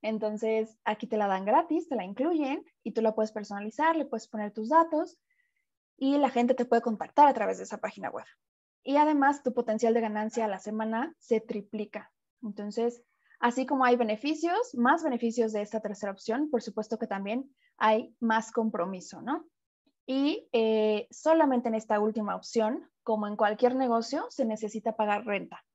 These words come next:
Esta renta aquí es cada cuatro semanas y tú decides, o sea, en esta renta, <clears throat> yo gracias a Dios nunca pagué renta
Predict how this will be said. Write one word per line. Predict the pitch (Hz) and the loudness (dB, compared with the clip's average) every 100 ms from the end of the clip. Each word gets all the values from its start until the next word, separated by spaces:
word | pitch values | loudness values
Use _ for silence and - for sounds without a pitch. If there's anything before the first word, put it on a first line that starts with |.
| _ - - | _ -16 -4
Esta | 254 269 | 2 4
renta | 269 247 262 | 4 6 4
aquí | 247 269 320 - | 4 0 0 2
es | 254 | 2
cada | - 240 240 | 4 4 6
cuatro | 240 240 220 | 2 2 -4
semanas | 220 240 277 370 - _ _ _ - | -4 -2 -2 -2 -6 _ _ _ -2
y | 262 | 0
tú | 349 | 2
decides, | 403 359 349 349 508 - _ | 0 0 0 2 0 -4 _
o | 240 | 0
sea, | - | 2
en | 254 | 2
esta | 285 320 | 2 2
renta, | 294 285 302 320 320 _ | 2 0 0 0 -2 _
<clears throat> | 285 285 311 294 247 - _ _ _ _ _ _ _ _ _ _ _ - | -8 -2 2 4 2 -6 _ _ _ _ _ _ _ _ _ _ _ 2
yo | 233 | 4
gracias | 247 247 233 | 6 4 0
a | 214 | -4
Dios | 208 | -4
nunca | 220 214 214 | -4 -6 -6
pagué | 208 208 | -4 -2
renta | 226 208 220 | -2 -4 -8